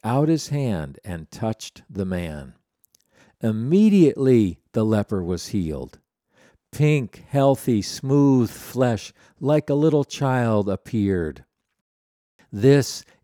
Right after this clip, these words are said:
is the compassionate authority of the Lord Jesus Christ. Jesus has pity upon sinners like you and me, because his pity is the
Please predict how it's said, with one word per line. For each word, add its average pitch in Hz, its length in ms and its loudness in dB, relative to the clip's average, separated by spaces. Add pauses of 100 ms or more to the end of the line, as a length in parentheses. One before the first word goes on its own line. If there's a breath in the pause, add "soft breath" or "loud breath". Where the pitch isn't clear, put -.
is 123 400 4
the 123 140 0
compassionate 117 880 -4
authority 110 720 0
of 98 220 -6
the 101 100 0
Lord 104 400 2
Jesus 95 500 -6
Christ. - 760 -12 (1200 soft breath)
Jesus 147 600 4
has 131 280 0
pity 147 540 2
upon 95 440 -6
sinners 90 540 -6
like 98 340 -2
you 127 400 0
and 107 280 -6
me, 73 340 -8 (440 soft breath)
because 110 500 -2
his 139 420 0
pity 123 540 0
is 98 280 -6
the 98 220 -4